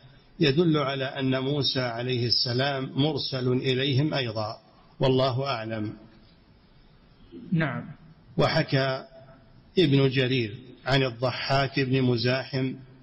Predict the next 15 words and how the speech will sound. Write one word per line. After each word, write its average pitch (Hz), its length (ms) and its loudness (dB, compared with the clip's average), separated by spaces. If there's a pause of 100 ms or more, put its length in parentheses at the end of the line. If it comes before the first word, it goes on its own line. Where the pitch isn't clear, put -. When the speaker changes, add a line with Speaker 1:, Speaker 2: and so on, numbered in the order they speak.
(260)
Speaker 1:
أنه 139 420 2
زعم 131 440 -2 (720)
أن 139 300 6
في 139 100 -2
الجن 131 460 2
رسلا، 110 680 -4 (720)
واحتج 147 520 2
بهذه 139 640 2
الآية 135 480 -2
الكريمة: 127 600 0 (840)
Speaker 2:
"ألم 143 280 2
يأتكم 143 560 0
رسل 139 320 0
منكم؟". 131 640 2
نعم. 135 180 0